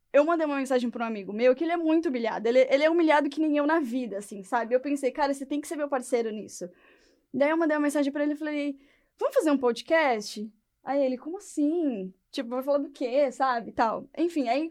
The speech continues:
convenci ele, falei, meu, é um, é, esse aqui é o nosso meio, vamos fazer isso.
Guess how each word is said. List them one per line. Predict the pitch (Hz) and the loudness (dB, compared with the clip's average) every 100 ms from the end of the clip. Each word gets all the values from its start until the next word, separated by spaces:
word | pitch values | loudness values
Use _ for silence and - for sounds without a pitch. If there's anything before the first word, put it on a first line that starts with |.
| 320 | -2
convenci | 349 339 339 302 | 0 2 0 0
ele, | 311 320 | -2 -2
falei, | 320 302 | 0 0
meu, | 339 302 247 233 - - - | 4 4 2 -4 -14 -20 -4
é | 277 | 0
um, | 349 415 - - _ - | 2 0 -14 -20 _ -4
é, | - 349 - - | 0 0 0 -4
esse | 392 403 | -2 -4
aqui | 359 | -4
é | |
o | 381 | -2
nosso | 370 - 494 403 | -4 -6 -4 0
meio, | 302 349 339 277 | 0 0 0 0
vamos | 294 339 | -2 -2
fazer | 349 359 | -2 0
isso. | 349 285 330 330 262 | 0 0 -2 -2 -4